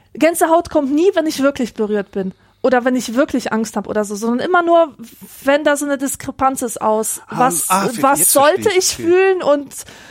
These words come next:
Speaker 1: und welche Widerstände sind da bei mir?
Speaker 2: Ähm, ich überleg die ganze Zeit, was bei mir Gänsehaut, also was bei mir wirklich Gänsehaut macht, ist, ähm,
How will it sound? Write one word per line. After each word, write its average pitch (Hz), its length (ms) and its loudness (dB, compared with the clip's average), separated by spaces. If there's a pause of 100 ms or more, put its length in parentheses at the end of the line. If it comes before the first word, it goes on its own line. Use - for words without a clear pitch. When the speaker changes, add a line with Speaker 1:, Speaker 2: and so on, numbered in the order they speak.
(280)
Speaker 1:
und 262 220 0
welche 294 300 2
Widerstände 214 640 0
sind 190 260 -4
da 190 80 -2
bei 190 200 -4
mir? 185 280 -4 (3750)
Speaker 2:
Ähm, 110 460 -2 (120)
ich - 140 -6
überleg 107 320 -4
die 208 80 2
ganze 113 220 -2
Zeit, 117 140 -8
was 107 120 -10
bei 117 120 -2
mir 113 140 -2
Gänsehaut, 123 440 2
also 113 160 -4
was 135 100 0
bei - 120 2
mir 113 220 0
wirklich 180 320 0
Gänsehaut 165 440 2
macht, 156 220 0
ist, - 280 -2 (580)
ähm, 120 540 2